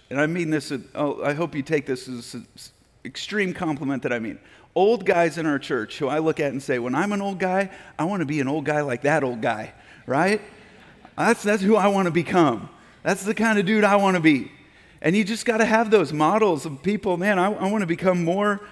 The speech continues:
loving like they are. I wanna become more courageous like they are. I wanna become," uh, just, uh, things that they inspire you. All right, next you need advisors. Advisors who coach you. They help you get where you need to go in life.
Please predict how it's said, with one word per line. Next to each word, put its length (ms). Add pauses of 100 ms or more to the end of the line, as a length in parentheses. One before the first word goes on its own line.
(280)
loving 520
like 200
they 180
are. 140
I 40
wanna 200
become 320
more 160
courageous 640
like 180
they 140
are. 120
I 40
wanna 160
become," 460 (320)
uh, 320
just, 340
uh, 120 (220)
things 280
that 160 (520)
they 160
inspire 460
you. 240 (400)
All 80
right, 260
next 380
you 80
need 340
advisors. 1000 (600)
Advisors 760
who 140
coach 400
you. 120 (920)
They 220
help 420
you 160
get 400
where 120
you 160
need 260
to 100
go 180
in 100
life. 460